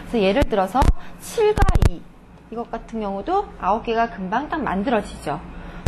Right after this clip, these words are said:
또 육과 삼, 이렇게 해도 아홉 개가 금방 만들어지기 때문에 이것을 이렇게 쌓아도 되고요.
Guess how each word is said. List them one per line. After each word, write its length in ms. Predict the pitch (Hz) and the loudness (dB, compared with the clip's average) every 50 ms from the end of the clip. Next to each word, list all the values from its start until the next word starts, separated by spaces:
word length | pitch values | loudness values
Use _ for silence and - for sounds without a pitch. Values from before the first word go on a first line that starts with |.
| - - | 2 4
또 360 | - 196 196 226 294 359 403 403 - - - - - | 2 2 4 4 4 4 2 0 -6 -12 -14 -6 -4
육과 600 | 208 208 202 - - - - 311 359 415 453 480 - - - - - - - - | -2 -2 -2 -4 -2 2 4 4 6 4 4 0 -2 -8 -14 -14 -16 -16 -16 -12
삼, 240 | - 285 254 180 - - - - - - - - - - - - - - - - - - - - | -8 -6 -6 -6 -6 -8 -14 -16 -16 -16 -14 -14 -14 -16 -16 -16 2 4 4 4 4 2 2 2
이렇게 220 | 240 - - - | 2 2 6 6
해도 320 | - - - 427 403 403 427 - - - | 6 8 8 4 2 0 -4 -12 -16 -14
아홉 220 | 175 185 190 - | -14 -14 -12 -10
개가 180 | - 240 247 240 | -10 -10 -10 -10
금방 300 | - 220 233 247 247 220 | -10 -8 -6 -6 -6 -8
만들어지기 560 | - - 190 190 240 262 233 - - - - | -8 -10 -8 -6 -6 -6 -6 -8 -12 -18 -16
때문에 440 | - - 165 165 170 185 202 208 208 - - - - - | -16 -14 -12 -12 -10 -10 -10 -10 -12 -14 -18 -18 -12 -8
이것을 420 | 220 247 254 311 311 320 349 277 214 | -6 -2 0 0 0 2 0 0 2
이렇게 360 | 233 302 359 392 - 403 403 | 2 0 0 0 -2 -4 -4
쌓아도 640 | 392 - 381 381 381 381 381 370 359 339 349 359 339 | 0 2 4 6 6 6 4 4 2 0 0 -2 -2
되고요. 500 | - 190 185 185 170 170 151 156 175 | -4 -6 -6 -4 -2 -2 0 0 -2